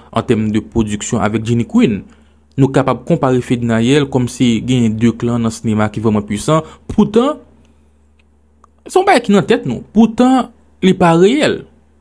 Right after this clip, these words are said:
se vre fedlamen pwisan, men koze g s lan la a mwen menm m gentan wè, se yon bagay ki, ki efondre. Li pa vrèman reyèl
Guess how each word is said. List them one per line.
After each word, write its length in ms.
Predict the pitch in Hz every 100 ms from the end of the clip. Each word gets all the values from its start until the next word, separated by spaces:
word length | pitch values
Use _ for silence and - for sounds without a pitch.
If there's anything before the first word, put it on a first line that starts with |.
| _ _ _ _ _ _ -
se 220 | - 185
vre 160 | 165 247
fedlamen 400 | 196 156 151 139 135
pwisan, 400 | 147 - 196 -
men 420 | 147 185 233 262 - _ _ -
koze 380 | 180 165 151 175
g 160 | 160 143
s 80 | 139
lan 100 | 147
la 120 | 135 160 107
a 60 | 110
mwen 220 | 147 175
menm 160 | 160
m 60 | 156
gentan 160 | 165 147
wè, 60 |
se 40 | 135
yon 80 | 127
bagay 300 | 123 131 113
ki, 200 | - 120 120
ki 160 | - 135 139
efondre. 560 | - - 160 180 277 - -
Li 120 | 143
pa 160 | 147 135
vrèman 300 | 143 131 123
reyèl 340 | 165 127 -